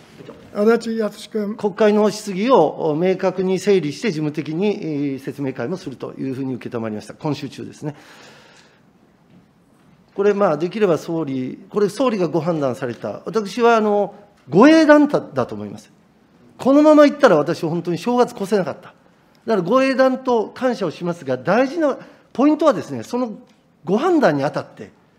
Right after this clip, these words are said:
Speaker 2: 全国千七百の市町村の中で、年内十万円一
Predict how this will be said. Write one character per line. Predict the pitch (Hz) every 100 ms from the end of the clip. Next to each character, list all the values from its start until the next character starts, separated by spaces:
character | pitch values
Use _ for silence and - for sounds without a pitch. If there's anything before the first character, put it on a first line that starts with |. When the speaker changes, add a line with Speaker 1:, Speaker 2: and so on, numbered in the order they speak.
| _ _ _ _ _ _ _ -
Speaker 2:
全 | 208 427 440 403
国 | - 214 175 165
千 | 214 240 254
七 | 269 277
百 | 262 - 156
の | 165 160 110 - _ _ _ _ _ _
市 | - -
町 | 269 240
村 | 190
の | 143 123
中 | 127 175
で、 | 131 135 104 - _ _ _ _
年 | 139 233 339 330
内 | 240 160 139 127 - _ -
十 | 135 226 311
万 | 320 339 330
円 | 294 190 165
一 | 190